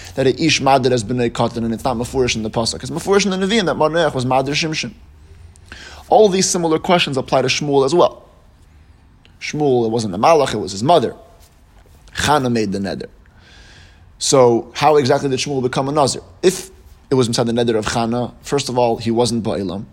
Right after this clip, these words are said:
And even if he was, Ein Ha'isha Maderes Bina Ben Nazir, a woman can't do it. So what are you gonna say? El, that Elkanah was Madir. So, Manavshach, if he was Madir Shmuel after he was born,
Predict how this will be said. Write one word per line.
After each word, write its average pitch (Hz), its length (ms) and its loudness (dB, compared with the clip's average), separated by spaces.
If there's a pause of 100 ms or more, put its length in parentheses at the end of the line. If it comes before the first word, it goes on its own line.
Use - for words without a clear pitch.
(420)
And 131 120 -2
even 156 160 0
if 147 120 0
he 147 80 0
was, 151 380 6
Ein 170 240 0
Ha'isha 151 400 0
Maderes 139 440 0
Bina 143 220 0
Ben 156 100 -2
Nazir, 170 240 2
a 117 60 0
woman 135 220 -4
can't 139 200 -6
do 165 160 -2
it. - 180 -20 (280)
So 143 100 -4
what 160 80 6
are - 20 6
you 156 60 4
gonna 143 160 0
say? 123 340 -4
El, 113 200 0
that 123 180 0
Elkanah - 560 0 (580)
was 123 160 0
Madir. 104 360 -2 (600)
So, 127 520 2 (160)
Manavshach, - 580 -2
if 220 140 4
he 196 100 2
was 151 140 2
Madir 131 320 0
Shmuel 131 640 0
after 131 320 0
he 123 80 2
was 120 160 0
born, 113 380 -4